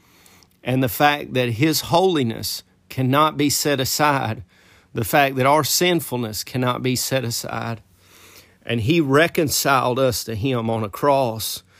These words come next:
so that a sinful man, woman, boy, or girl, could have a relationship with a holy God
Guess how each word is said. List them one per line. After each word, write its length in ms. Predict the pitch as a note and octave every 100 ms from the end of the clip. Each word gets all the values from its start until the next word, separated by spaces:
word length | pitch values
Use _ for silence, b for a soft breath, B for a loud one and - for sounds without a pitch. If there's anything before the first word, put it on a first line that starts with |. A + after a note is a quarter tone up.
| b b b b
so 260 | - D#3
that 160 | D3+ C#3+
a 80 | A#2+
sinful 540 | - E3 E3+ E3+ F#3
man, 600 | F3 F3 D#3 B2 G#2 G#2+ - _ -
woman, 440 | A#2+ C3+ C#3+ C3+
boy, 240 | C3 C#3 C#3
or 140 | C#3
girl, 520 | C#3 C#3+ B2 A2+ G#2 b b b b
could 160 | - A2+
have 220 | C3+ C3
a 80 | C3
relationship 1120 | C3 C#3+ E3+ E3 C3+ A#2 - C3 A2+ G#2+ - _ b b b b
with 200 | B2+ C3
a 80 |
holy 400 | A#2+ D3 D3 D3+
God 520 | C#3+ D#3 C#3 A2 F#2+